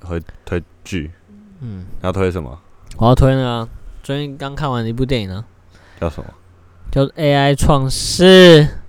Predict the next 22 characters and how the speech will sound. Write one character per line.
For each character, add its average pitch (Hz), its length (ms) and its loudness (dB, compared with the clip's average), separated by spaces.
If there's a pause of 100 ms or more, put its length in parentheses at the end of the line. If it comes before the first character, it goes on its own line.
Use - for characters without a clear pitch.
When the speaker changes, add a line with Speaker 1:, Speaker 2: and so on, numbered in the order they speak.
(440)
Speaker 2:
者》 120 280 4
啊， 120 180 -2 (400)
超 - 140 0
好 117 80 2
看 120 160 0
的。 107 140 -4 (1900)
前 156 200 4
阵 190 160 6
子 151 220 6
应 156 60 2
该 160 120 6
是 160 80 4
电 156 260 4
影， 117 80 -2
然 113 100 0
后 127 360 0 (360)
下 131 320 -2
架， 113 220 0
然 107 100 -2
后 117 160 -2 (380)
到 131 180 4
Disney 156 760 0